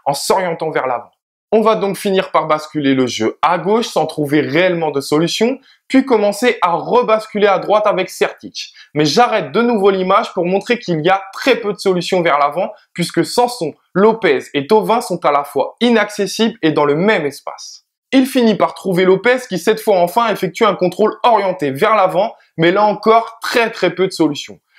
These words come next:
Bounassar trop haut à sa ligne de passe coupée et finalement seul Sertic se montre de nouveau disponible après sa passe. Une solution qui en plus peut rendre ça accessible, mais Lopez tergiverse, hésite, peine à prendre une décision et finit par être sous pression,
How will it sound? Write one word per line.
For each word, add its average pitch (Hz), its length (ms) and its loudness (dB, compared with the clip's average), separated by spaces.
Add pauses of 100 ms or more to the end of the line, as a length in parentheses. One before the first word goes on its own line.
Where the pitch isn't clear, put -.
(160)
Bounassar 202 720 2
trop 220 260 0
haut 190 220 4
à 151 80 2
sa 151 160 -6
ligne 143 160 -6
de 131 80 0
passe 120 300 -2
coupée 220 420 -2 (200)
et 196 60 2
finalement 233 480 2
seul 220 240 0
Sertic 220 500 -6
se - 140 -4
montre 151 220 0
de 170 100 4
nouveau 160 280 0
disponible 196 760 0
après 190 320 -2
sa 139 140 -4
passe. - 460 -16 (320)
Une 202 120 4
solution 233 480 0
qui - 160 -2
en 160 140 2
plus 175 260 -4
peut 147 140 0
rendre 120 280 -2
ça - 360 -4
accessible, 220 720 -2 (200)
mais 170 120 2
Lopez 233 400 0 (160)
tergiverse, 147 800 -6 (240)
hésite, 156 400 0 (320)
peine 240 180 2
à 220 80 2
prendre 220 220 -4
une 180 140 -2
décision 214 520 0
et 190 100 0
finit 208 280 0
par 165 160 0
être 160 100 -2
sous 247 220 -2
pression, 208 400 -2